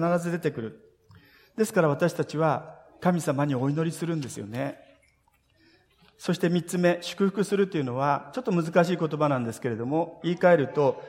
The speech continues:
あの、褒めるっていう言葉、褒めるという意味だそうです。まあ、よく考えてみますと、私もそうなんですけれども、なかなか人を褒めるよりも、あの、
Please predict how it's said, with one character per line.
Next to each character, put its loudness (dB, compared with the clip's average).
あ -6
の、 -8
褒 -2
め 2
る 2
っ -2
て -8
い -2
う -4
言 -8
葉、 -4
褒 -8
め 2
る 0
と -6
い -2
う -2
意 2
味 0
だ -2
そ -10
う -12
で -16
す。 -20
ま -2
あ、 2
よ 4
く -6
考 4
え 4
て -4
み 0
ま 0
す -6
と、 -2
私 0
も -2
そ 2
う 2
な 4
ん 0
で -2
す -10
け -2
れ -2
ど -6
も、 -4
な -4
か 0
な 2
か 2
人 0
を 4
褒 0
め 2
る 0
よ 4
り -2
も、 0
あ -6
の、 -4